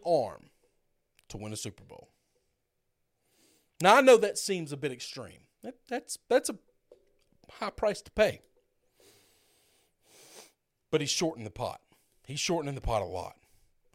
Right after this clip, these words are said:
Because if you're not going full dick, then I don't wanna hear it, all right? You can get off my lawn with trying to lose extremities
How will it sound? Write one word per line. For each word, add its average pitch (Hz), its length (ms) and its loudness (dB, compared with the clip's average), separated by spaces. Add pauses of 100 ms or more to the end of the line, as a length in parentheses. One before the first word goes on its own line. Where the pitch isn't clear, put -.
(240)
Because 185 240 2
if 147 160 -4
you're 214 200 4
not 240 200 8
going 208 240 2
full 202 380 0
dick, 156 500 -2 (360)
then 160 240 -2
I 208 180 12
don't 220 160 8
wanna 202 260 8
hear 175 220 4
it, 87 160 -8 (100)
all 139 60 -2
right? 180 240 6
You 214 180 -2
can 165 260 -6 (160)
get 214 220 8
off 240 300 4
my 208 200 4
lawn 160 680 -2 (240)
with 147 180 -2
trying 170 400 2
to 143 80 -4
lose 139 400 -2
extremities 110 720 -6